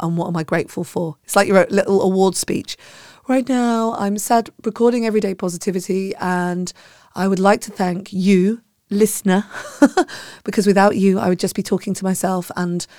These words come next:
I adore the connection that you and I have. I'm so grateful for it. I'm grateful for the fact my husband is here and able to care for the family while I'm working," et cetera, et cetera, et cetera. And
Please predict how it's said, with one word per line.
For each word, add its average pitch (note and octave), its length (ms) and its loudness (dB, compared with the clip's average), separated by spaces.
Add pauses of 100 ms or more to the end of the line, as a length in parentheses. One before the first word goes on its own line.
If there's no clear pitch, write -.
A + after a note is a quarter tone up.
(300)
I F#3 100 2
adore G#3 480 6
the G3 80 2
connection G3 540 -4
that F3+ 140 -4
you F#3+ 140 2
and F3 120 0
I E3+ 100 -2
have. E3 540 -2 (280)
I'm F#3+ 120 -4
so G#3 340 6
grateful F3 400 -2
for E3 300 -6
it. - 120 -12 (440)
I'm G#3 140 2
grateful G3 300 4
for G3+ 100 -2
the G3 80 0
fact - 220 0
my F#3+ 180 0
husband G3 500 -2
is F#3+ 140 -4
here F#3 360 0 (320)
and G3 160 0
able G3+ 260 4
to A3 100 -6
care F#3+ 200 0
for - 80 -6
the F3+ 60 -2
family F#3 300 2
while F#3 240 2
I'm F3+ 160 0
working," F3+ 440 -4
et - 160 -4
cetera, - 440 4
et - 140 -6
cetera, - 380 -4
et F3+ 140 -6
cetera. - 420 -8 (400)
And G3 140 0